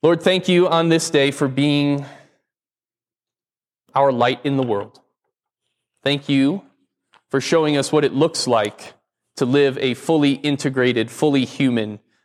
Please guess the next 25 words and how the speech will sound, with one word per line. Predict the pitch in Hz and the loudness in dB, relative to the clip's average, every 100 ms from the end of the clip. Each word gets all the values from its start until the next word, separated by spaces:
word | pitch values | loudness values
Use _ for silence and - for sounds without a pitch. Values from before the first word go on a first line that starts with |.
| _ | _
fully | 156 139 131 | 0 2 0
consistent | 135 123 - 127 - 123 - _ _ _ - | -2 -2 -2 -2 -2 -6 -6 _ _ _ -4
life. | 113 101 - - _ _ _ _ _ _ _ _ _ _ _ _ _ _ _ _ | -2 -2 -8 -20 _ _ _ _ _ _ _ _ _ _ _ _ _ _ _ _
Father, | - 147 151 156 143 | -2 0 2 2 0
we | - 135 143 | -2 -2 0
ask | 139 135 135 - | 0 -2 -2 -4
that | 139 127 151 | -6 -4 -2
you | 147 | 0
would | 131 | 0
help | - 151 143 - | -2 -2 -2 -2
us | 127 120 - 123 | -4 -4 -6 -8
reflect | 113 - 147 143 - - _ _ _ _ _ - | -8 -4 -2 -2 -8 -18 _ _ _ _ _ -4
your | 127 143 | 0 0
light, | 127 104 104 - _ _ _ _ _ | 2 0 -2 -10 _ _ _ _ _
to | - | -12
be | 117 131 123 | -4 -2 2
your | 139 139 139 | 2 0 -2
image, | 117 98 - - | -4 -6 -8 -10
to | |
be | 127 | -4
your | 131 131 127 | 0 2 2
ambassadors | 117 113 113 - 107 101 98 - - _ _ _ _ - | 2 2 0 -2 -4 -4 -6 -10 -14 _ _ _ _ -6
in | 123 | -2
this | 123 127 | -2 -4
world. | 104 98 101 | -8 -8 -10